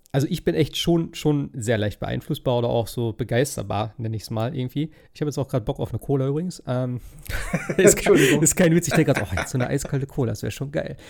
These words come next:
Speaker 1: Also ich,
Speaker 2: Die ist geil, ja,
Speaker 1: ich,
Speaker 2: ja.
Speaker 1: ich, ich bin echt, hast ja auch, ne, Fire Emblem ist das beste Beispiel, wo ich die ganze Zeit, „Ah,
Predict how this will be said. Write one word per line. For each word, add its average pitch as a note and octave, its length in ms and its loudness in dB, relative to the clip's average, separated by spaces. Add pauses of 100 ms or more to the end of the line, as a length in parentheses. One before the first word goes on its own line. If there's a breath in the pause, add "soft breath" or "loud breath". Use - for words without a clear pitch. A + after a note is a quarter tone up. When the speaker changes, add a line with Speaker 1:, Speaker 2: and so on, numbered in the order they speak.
(260 loud breath)
Speaker 1:
Also C#3+ 220 4
ich, F#3 120 4
Speaker 2:
Die D#3 80 4
ist - 120 -4
geil, C3+ 240 2
ja, C#3+ 240 4
Speaker 1:
ich, - 220 -2
Speaker 2:
ja. E3+ 240 0
Speaker 1:
ich, - 180 0
ich - 160 0
bin F#3 140 2
echt, E3+ 240 2 (260)
hast E3+ 240 2
ja G#3+ 80 4
auch, F#3 220 0
ne, G3+ 200 0
Fire F3+ 220 4
Emblem A#2+ 300 2
ist A2+ 80 -4
das C#3+ 80 -4
beste D3+ 260 0
Beispiel, D3 240 2
wo C3 60 2
ich A#2 60 -4
die C3 40 -2
ganze C#3 260 2
Zeit, C3 60 -4
„Ah, A2 320 -2